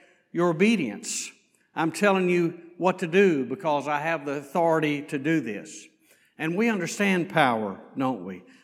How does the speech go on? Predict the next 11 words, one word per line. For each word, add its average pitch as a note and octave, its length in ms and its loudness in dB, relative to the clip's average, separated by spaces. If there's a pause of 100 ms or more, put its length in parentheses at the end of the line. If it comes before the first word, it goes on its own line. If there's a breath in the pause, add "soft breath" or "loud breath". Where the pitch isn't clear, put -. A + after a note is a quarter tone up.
I D3+ 80 0
think F#3 220 0
it E3 100 0
first F#3+ 340 0
begins, D#3+ 560 0
uh, C#3+ 160 -2 (540 loud breath)
i-, D#3+ 260 0 (100)
to D#3+ 120 -4
some F#3+ 260 0
degree, E3 640 2
e-, E3+ 100 -10